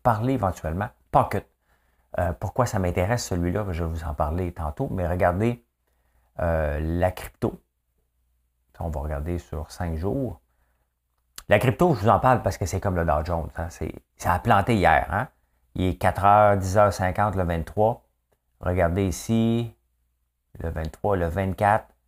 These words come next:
vers le soir. Hein ? C'est re-, il y a des cités qui plantaient, qui attaquaient. Et là, à quatre heures quarante, on est dans le bas, là.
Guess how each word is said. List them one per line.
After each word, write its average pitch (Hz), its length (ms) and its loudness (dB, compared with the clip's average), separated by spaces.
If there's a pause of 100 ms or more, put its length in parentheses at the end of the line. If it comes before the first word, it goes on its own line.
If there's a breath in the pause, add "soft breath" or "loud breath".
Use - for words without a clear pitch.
(760)
vers 90 480 2
le 98 160 0
soir. 110 640 2
Hein ? 131 180 -4 (600)
C'est 85 360 -6
re-, 82 720 -4
il 82 60 -6
y 90 60 -4
a 92 40 -4
des 95 80 -2
cités 95 240 -6
qui - 100 -14
plantaient, 104 600 0
qui - 80 -8
attaquaient. 104 500 -4 (400)
Et - 80 -4
là, 82 120 4
à 80 40 2
quatre 82 240 -4
heures 87 160 2
quarante, 90 400 -2
on 82 100 -2
est 82 120 -2
dans 76 100 -2
le 76 60 -2
bas, 80 320 0
là. - 100 -10